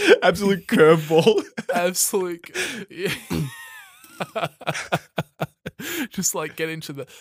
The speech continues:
Speaker 1: the absolute depths and the weeds of some financial statement
Speaker 2: Yeah,
Speaker 1: and just
Speaker 2: yeah.
Speaker 1: be like, "So, Brandon, <laughs> what do you think?
Speaker 2: <laughs>
Speaker 1: Should I buy X,
Speaker 2: Uh,
Speaker 1: Y, Z stock?"
Speaker 2: yeah.
Speaker 1: Anyway, what are we talking about today, Hamish? What are we talking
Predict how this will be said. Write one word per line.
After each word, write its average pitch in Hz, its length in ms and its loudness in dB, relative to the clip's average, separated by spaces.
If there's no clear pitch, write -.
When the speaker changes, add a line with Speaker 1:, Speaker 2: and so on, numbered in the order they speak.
Speaker 1:
the 156 200 -6
absolute 151 560 -8
depths 131 360 -6
and 139 100 -10
the 123 60 -12
weeds 117 420 -8
of 120 100 -12
some 120 220 -8
financial 113 560 -10
statement 117 720 -6
Speaker 2:
Yeah, 110 120 -6
Speaker 1:
and 98 160 -8
just - 160 -4
Speaker 2:
yeah. 110 120 -6
Speaker 1:
be 208 80 2
like, 165 320 -4
"So, 208 260 -4
Brandon, 180 540 -8
<laughs> - 300 -4
what 190 300 -6
do 247 60 -12
you 226 100 -12
think? 190 380 -6
Speaker 2:
<laughs> - 500 -10
Speaker 1:
Should - 200 -2
I 180 100 2
buy 165 220 0
X, 160 260 -4
Speaker 2:
Uh, - 60 -6
Speaker 1:
Y, 147 200 0
Z 147 220 -2
stock?" - 460 -6
Speaker 2:
yeah. 113 120 -10
Speaker 1:
Anyway, 120 440 -2
what 202 160 2
are 254 40 -2
we 240 80 -4
talking 180 240 -2
about 160 160 -2
today, 113 260 -4
Hamish? 135 380 -8
What 196 340 -4
are 160 220 -4
we 151 220 -6
talking 147 640 -8